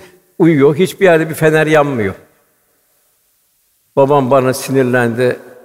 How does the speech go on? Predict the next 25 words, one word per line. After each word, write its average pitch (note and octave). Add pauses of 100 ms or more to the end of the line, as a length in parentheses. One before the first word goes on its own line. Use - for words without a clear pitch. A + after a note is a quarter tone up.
(240)
"Sadi A#2
sus, - (380)
konuşma." C#3+
dedi. G#2 (520)
"Bak -
onlar D#3+
gaflette. C#3 (920)
Senin F3
için -
onları D#3
gıybet C#3+
edin, C#3+
küçük -
gördün, D3+ (320)
sana D3+ (500)
kiramen C#3+
yazmaya C3+
başladı." A2+ (380)
Kiramen G#2+
katibe. - (1400)
Mali F3
haklar D#3+
çok A#2+
mühim A2
kardeşler. G2